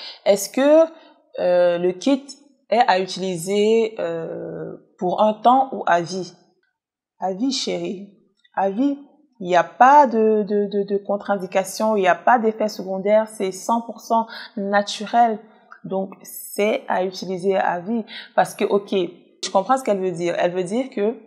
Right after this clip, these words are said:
ah, si demain mes problèmes sont résolus, ok, j'ai les cheveux qui ne s'attachent plus, mes cheveux sont bien hydratés et tout, est-ce que je dois laisser le kit ? Ah, ben non.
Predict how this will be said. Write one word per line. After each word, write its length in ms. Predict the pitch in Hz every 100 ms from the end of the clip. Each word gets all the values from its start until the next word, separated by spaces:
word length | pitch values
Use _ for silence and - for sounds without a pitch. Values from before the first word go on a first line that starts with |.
| _ _ _ _ _
ah, 160 | - -
si 320 | - 269 262
demain 420 | 208 196 208 202 -
mes 120 | 175
problèmes 340 | - - 170 180
sont 160 | -
résolus, 480 | 175 165 165 160 165
ok, 240 | 160 165 - 175 160
j'ai 300 | 160 185 165
les 80 | 156
cheveux 480 | 156 170 156 170 160 - - -
qui 60 | 175
ne 40 |
s'attachent 440 | - - - -
plus, 360 | - 240 254 254
mes 80 | 190
cheveux 300 | - 165 170
sont 140 | 175
bien 100 | 165
hydratés 480 | 165 165 165 - 180
et 120 | 143
tout, 220 | - 294 - - _ -
est-ce 240 | 180 -
que 140 | 254
je 100 | 254
dois 340 | 185 180 202 -
laisser 880 | 185 175 175 - 202 220 - - _ _ _ _ _ _ _ _ _ _ _ _ _ _ _
le 100 | 175
kit ? 280 | 175 160 - - - _ _ _
Ah, 120 | - -
ben 240 | 160 170
non. 200 | 233 240